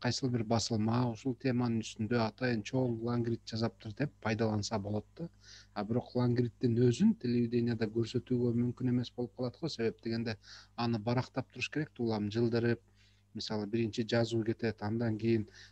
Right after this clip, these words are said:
аудио кетиши мүмкүн, балким сүрөт кетиши мүмкүн. Ошонун баарын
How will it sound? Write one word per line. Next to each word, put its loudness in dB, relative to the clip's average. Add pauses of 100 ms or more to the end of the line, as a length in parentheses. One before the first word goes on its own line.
аудио 6
кетиши 0
мүмкүн, -2
балким 0
сүрөт 2
кетиши -2
мүмкүн. -2
Ошонун -6
баарын -2